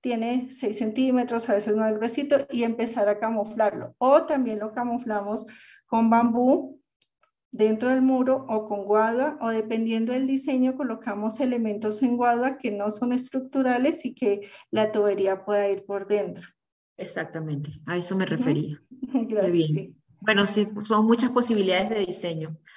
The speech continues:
Speaker 2: Así que, diseñadores, diseñadoras, estudiantes, a echar a volar la creatividad. Eh, Hugo Londoño, gracias, ingeniero, ingeniera Claudia. En realidad, escoger esta técnica me ha dado un sustento para mí y mi familia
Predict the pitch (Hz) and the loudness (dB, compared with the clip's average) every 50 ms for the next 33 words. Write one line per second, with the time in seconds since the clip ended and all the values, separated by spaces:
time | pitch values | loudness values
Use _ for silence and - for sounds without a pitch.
0 | - _ _ _ - 196 - - 202 202 - 220 226 220 220 214 196 180 175 165 | -20 _ _ _ -12 -6 -2 -2 0 2 2 4 4 6 6 6 6 6 6 4
1 | 165 170 - - - - _ _ _ - 190 - - 202 190 190 185 190 208 233 | 4 0 -4 -8 -14 -18 _ _ _ -8 -4 0 0 2 4 4 4 6 6 8
2 | 247 254 240 240 220 226 208 185 180 175 180 202 226 233 247 247 - 226 208 - | 8 6 6 4 4 2 2 0 2 4 4 6 6 4 4 4 2 0 0 0
3 | - 185 185 196 208 240 254 247 - 294 339 - - - - - _ _ _ _ | 0 0 2 2 2 2 2 0 0 0 -2 -2 -6 -12 -16 -20 _ _ _ _
4 | _ _ _ _ _ _ _ _ _ _ _ _ - - 180 180 - 202 196 208 | _ _ _ _ _ _ _ _ _ _ _ _ -10 -6 -6 -2 0 2 4 6
5 | 220 226 220 202 196 185 185 190 202 202 208 208 202 190 - 180 170 160 156 156 | 6 8 8 8 6 6 6 4 2 4 4 2 2 2 2 2 2 2 2 0
6 | 151 143 147 151 - - - _ _ _ _ _ _ _ _ _ - 196 208 208 | -2 -4 -6 -10 -14 -18 -20 _ _ _ _ _ _ _ _ _ -2 2 2 2
7 | 202 202 202 - 240 233 262 277 269 247 220 196 190 180 180 165 156 151 151 156 | 2 2 2 2 4 4 4 4 4 4 4 2 2 0 0 0 0 -2 -2 -4
8 | 151 - - - _ _ _ _ - 220 202 220 233 247 247 294 294 285 262 247 | -6 -10 -12 -16 _ _ _ _ -8 -2 0 2 2 2 2 2 4 4 6 6
9 | 226 226 208 208 196 185 196 190 - - 175 196 202 202 202 196 190 185 185 208 | 6 4 4 2 0 -2 -4 -6 -6 -8 -6 -4 -2 -2 0 -2 -2 -2 -2 0
10 | 208 214 226 226 240 247 254 254 262 254 - 220 208 208 208 202 202 196 196 202 | 0 2 2 2 2 2 2 2 0 0 -2 -2 -2 0 0 0 0 0 0 0
11 | 208 226 233 226 - 254 240 247 - 226 202 202 202 214 208 - 233 220 220 226 | 0 -2 -2 -4 -4 -4 -4 -4 -4 -4 -2 0 0 -2 -2 -2 -4 -6 -4 -4
12 | 220 220 220 226 233 226 226 233 233 233 226 - _ _ _ _ _ _ - 202 | -2 0 2 0 0 0 -2 -4 -6 -6 -8 -16 _ _ _ _ _ _ -4 -2
13 | 214 220 214 220 220 220 226 226 226 220 - 226 226 220 - - 226 220 220 214 | 0 0 0 0 0 2 2 2 2 0 0 -2 -4 -4 -4 -4 -2 -2 -2 0
14 | 214 226 220 220 220 202 185 180 180 185 202 220 226 233 - - 196 196 190 185 | -2 -2 -2 -2 -2 -4 -4 -4 -4 -2 0 0 0 0 -2 -4 -4 -4 -4 -6
15 | - - 180 180 185 208 233 240 240 254 254 254 254 | -6 -8 -6 -2 2 4 4 6 4 4 2 0 -4